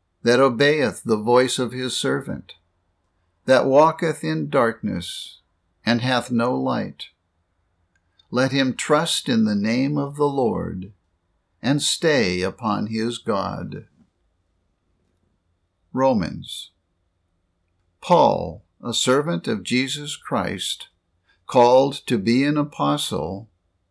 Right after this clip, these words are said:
separated unto the gospel of God. For God is my witness, whom I serve with my spirit in the gospel of his Son.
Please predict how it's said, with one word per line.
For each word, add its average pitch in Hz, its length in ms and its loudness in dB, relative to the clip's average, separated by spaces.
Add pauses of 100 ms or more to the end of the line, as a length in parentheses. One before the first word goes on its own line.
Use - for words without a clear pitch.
(160)
separated 117 1040 0
unto 113 300 0
the 107 160 -2
gospel 113 680 0
of 98 140 -12
God. 113 680 -2 (920)
For 123 220 4
God 127 420 4
is 147 220 -2
my 151 240 0
witness, 147 920 -6 (240)
whom 123 260 0
I 123 200 0
serve 120 680 -2 (160)
with 113 200 -4
my 117 220 2
spirit - 720 -6 (220)
in 113 160 -2
the 113 100 0
gospel 123 680 -2
of 101 160 -4
his 123 280 -6
Son. 101 580 -4